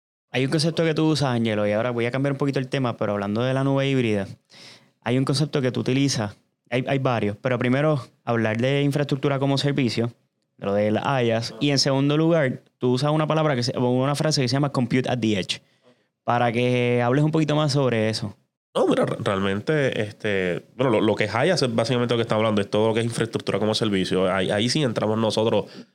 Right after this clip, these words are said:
Speaker 2: en el cien por ciento como... como, como partner, ¿no? de, de, de estas líneas de, de ofrecimiento de aplicaciones y de, de infraestructura, infraestructura en la nube, este, en el cual, pues, sí, a clientes que, como menciona, quizás estaba mencionando en,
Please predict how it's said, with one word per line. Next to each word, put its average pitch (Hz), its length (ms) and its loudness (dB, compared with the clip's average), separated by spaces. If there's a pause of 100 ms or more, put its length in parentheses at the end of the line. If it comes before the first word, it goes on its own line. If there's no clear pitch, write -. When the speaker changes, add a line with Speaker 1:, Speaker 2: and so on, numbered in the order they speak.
(120)
Speaker 2:
en 98 100 -2
el 98 80 0
cien 98 160 0
por 104 160 0
ciento 107 320 0
como... 95 460 0
como, 87 500 -4 (460)
como 90 600 -2 (640)
partner, 107 340 0
¿no? 123 260 2
de, 92 240 2
de, 92 260 -2
de 92 140 -2
estas 104 220 -4
líneas 107 320 -2
de, 95 300 0
de 95 80 -2
ofrecimiento 92 640 -2
de 104 120 2
aplicaciones 98 560 -2
y 110 60 0
de, 101 320 0
de 98 80 0
infraestructura, - 600 -4
infraestructura 107 600 -2 (520)
en 110 160 2
la 95 100 2
nube, 110 320 2 (440)
este, 98 800 0
en 104 140 0
el 95 100 -2
cual, 98 200 -2
pues, 107 200 -4
sí, - 280 -2
a 98 120 -2
clientes 101 480 0
que, 120 420 -4
como 101 200 0
menciona, 101 360 0
quizás 107 180 -2
estaba 107 220 -2
mencionando 110 480 0
en, 98 360 0